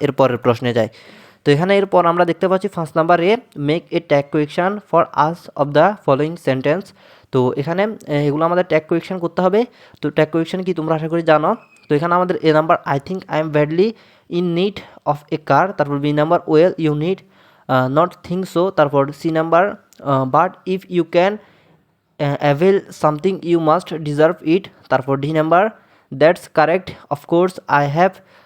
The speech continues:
আহ, little interest in cars।" তারপর ই নাম্বার, "Let the traffic drop then।" তো শিক্ষার্থীরা, তোমাদের ট্যাগ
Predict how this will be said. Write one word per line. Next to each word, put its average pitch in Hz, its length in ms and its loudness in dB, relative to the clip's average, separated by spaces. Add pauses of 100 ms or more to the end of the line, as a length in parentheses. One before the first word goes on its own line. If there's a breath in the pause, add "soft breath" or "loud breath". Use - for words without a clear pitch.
(200 soft breath)
আহ, 131 320 2
little 175 360 2
interest 165 440 0 (120)
in 165 80 -6
cars।" 160 340 2 (100)
তারপর 143 380 0
ই 160 60 -4
নাম্বার, 156 360 2
"Let 156 640 -2
the 131 140 2 (100)
traffic 160 360 2 (380 soft breath)
drop 135 220 2 (100)
then।" 113 180 -2 (500)
তো 120 280 4
শিক্ষার্থীরা, 160 460 2
তোমাদের 180 300 2 (100)
ট্যাগ 147 160 4